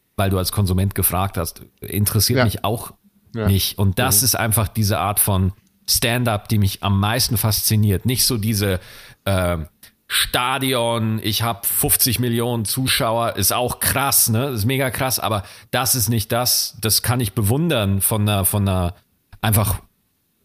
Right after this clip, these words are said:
Speaker 1: von einer handwerklichen Perspektive kann ich das bewundern, aber wirklich, da hängt mein Herz nicht dran. Also mein Herz ist wirklich,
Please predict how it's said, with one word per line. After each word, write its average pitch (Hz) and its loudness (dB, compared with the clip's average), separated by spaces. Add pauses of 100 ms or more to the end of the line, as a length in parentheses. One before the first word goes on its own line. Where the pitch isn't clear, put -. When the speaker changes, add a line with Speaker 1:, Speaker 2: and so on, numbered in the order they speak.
(400)
Speaker 1:
von 98 2
einer 90 0
handwerklichen 120 2
Perspektive 104 0
kann 101 2
ich 95 2
das 98 -2
bewundern, 104 0
aber 95 2
wirklich, 117 0
da 90 2
hängt 95 2
mein 92 2
Herz 98 2
nicht 82 -4
dran. 60 -6
Also 82 -4
mein 90 2
Herz 92 2
ist 92 -2
wirklich, 95 0